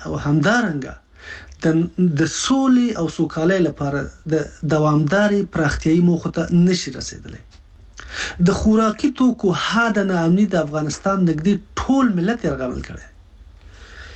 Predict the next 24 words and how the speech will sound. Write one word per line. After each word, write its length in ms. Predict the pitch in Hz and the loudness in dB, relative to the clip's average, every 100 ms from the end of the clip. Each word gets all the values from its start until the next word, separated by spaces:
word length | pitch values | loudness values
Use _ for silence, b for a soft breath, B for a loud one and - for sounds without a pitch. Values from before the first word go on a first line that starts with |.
| B B - 175 | B B 2 4
میلیونونه 500 | 180 180 196 269 269 180 | 4 4 4 4 4 0
افغان 400 | 160 208 233 202 | 0 0 2 2
ماشومان 500 | 151 - 170 208 208 | 0 -2 2 2 2
خوارځواکه 580 | - 190 180 269 269 - 127 | 0 0 2 0 0 -2 -8
دي 80 | - - - B B B | -10 -18 -20 B B B
او 80 | 165 170 | 0 2
د 20 | 175 | 4
ورځې 300 | 202 254 240 220 190 | 2 2 0 0 2
لسګونه 580 | 180 - 175 196 294 240 160 | 0 0 0 2 2 2 -2
یې 80 | 123 - _ - | -4 -14 _ -2
د 40 | 160 | 2
ولږې 260 | 196 247 185 | 2 2 0
له 40 | 151 | 0
امله 220 | 170 220 214 | 2 2 4
مري. 160 | 254 262 - - - - - - B B B B B - 180 185 | 2 0 -4 -20 -20 -20 -20 -20 B B B B B 0 4 4
مرموزي 640 | 196 196 233 269 254 254 247 208 | 4 4 4 4 2 4 4 2
او 80 | 175 156 160 | -4 -2 -2
هدفي 340 | 151 147 247 | -4 0 2
وژنې، 340 | 262 240 247 254 - B B B B 151 | 4 4 4 2 -4 B B B B 2
د 100 | 175 | 2
اسلامي 480 | - 185 190 226 277 226 | 2 0 4 4 4 2
اصولو 480 | 180 - 190 180 175 175 | 0 -4 0 2 2 2
او 100 | 156 151 | -2 -2
بشري 320 | 156 - 220 | -2 2 2